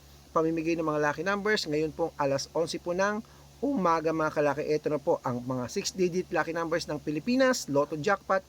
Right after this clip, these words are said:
kunin mo na, six forty-two. Ito na po, number.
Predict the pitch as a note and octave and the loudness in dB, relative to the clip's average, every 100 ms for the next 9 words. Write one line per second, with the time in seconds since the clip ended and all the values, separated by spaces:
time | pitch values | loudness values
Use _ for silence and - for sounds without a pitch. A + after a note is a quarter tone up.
0 | - E3 E3+ E3+ F3 E3 - - - - | -8 -6 -4 -2 -4 -6 -14 -20 -20 -10
1 | - D4 C#4 - - - - - E3 F3+ | -2 0 0 -2 -8 -14 -20 2 4 4
2 | - F3 - A#2 - - C3 B2 C3+ C#3 | -2 -12 -4 -4 -4 -4 -4 -2 -2 -2
3 | - - - A2+ A2 F3+ E3 G#2+ - | -6 -12 -10 -6 0 0 0 -4 -6